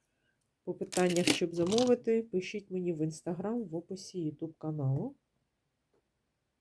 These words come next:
І також підписуйтесь на мій TikTok, там, де стріми пере-, бу-, ну, бувають майже через день.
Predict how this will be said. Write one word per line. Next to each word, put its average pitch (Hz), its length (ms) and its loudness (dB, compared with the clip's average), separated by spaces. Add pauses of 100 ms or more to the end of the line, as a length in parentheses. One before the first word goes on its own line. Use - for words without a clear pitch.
(400)
І 220 140 -8
також 185 340 -4
підписуйтесь 165 880 -2
на 143 100 -2
мій 147 200 -6
TikTok, 151 540 -6 (120)
там, 202 180 -6
де 208 100 -2
стріми 185 460 -8
пере-, 180 300 -8 (100)
бу-, 170 440 -6
ну, 190 180 -6
бувають 156 500 0
майже 156 280 -2
через 170 420 -8
день. 160 440 -2